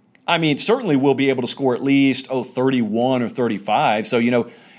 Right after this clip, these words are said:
let's shave thirty or forty percent of our production off. We'll still be fine." That's not the way this sport works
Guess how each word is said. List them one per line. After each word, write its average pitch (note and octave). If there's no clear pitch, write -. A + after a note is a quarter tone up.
let's E3
shave E3+
thirty D3
or B2+
forty D3+
percent C#3
of B2+
our C3
production A#2+
off. G2+
We'll C3
still E3+
be A#2
fine." B2+
That's G#2+
not C3
the B2
way A#2
this G#2+
sport -
works D3